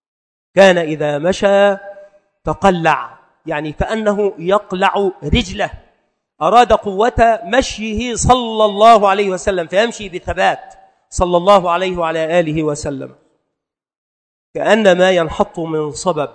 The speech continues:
الصبب هو المكان المنحدر، فكيف ينحط منه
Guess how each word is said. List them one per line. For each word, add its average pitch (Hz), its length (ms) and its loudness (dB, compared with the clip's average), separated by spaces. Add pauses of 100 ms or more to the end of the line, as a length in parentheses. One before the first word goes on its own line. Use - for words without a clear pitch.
(600)
الصبب 233 480 -2 (840)
هو 196 80 -4
المكان 196 440 0
المنحدر، 160 640 -8 (1200)
فكيف 277 360 4
ينحط 220 560 2 (1300)
منه 165 540 -2